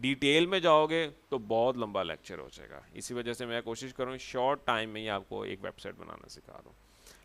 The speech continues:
Database का नाम दे देना, जिस तरह से मैं demo दे देता हूँ नाम, क्योंकि मैंने अभी demo दिया हुआ है।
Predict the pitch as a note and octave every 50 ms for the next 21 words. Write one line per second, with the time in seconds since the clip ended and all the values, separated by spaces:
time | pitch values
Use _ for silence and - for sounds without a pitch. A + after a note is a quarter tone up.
0 | _ - - A2+ C3 C#3 E3 E3+ F3+ F3 - - F3+ E3 C#3+ C#3 D3 D#3+ D#3 C#3+
1 | C3+ B2 C3 C3+ C#3 B2+ B2+ B2 - C3 B2+ A#2+ C3 C3 B2+ A#2+ - - - A#2
2 | B2+ C3 C3+ C3 B2+ A#2 G#2 G#2+ G2+ E2+ F2+ F2+ - F#2+ E2+ - - - - -
3 | - - - _ _ _ _ _ _ _ - - - - _ _ _ _ _ -
4 | - - - - - - - - - - G#2 A2 A2+ A2+ A2+ A#2 A#2 A2+ G#2+ G#2
5 | G#2 A2 A#2+ B2+ B2 B2+ A#2+ A2+ G#2+ A2+ A2+ - - - -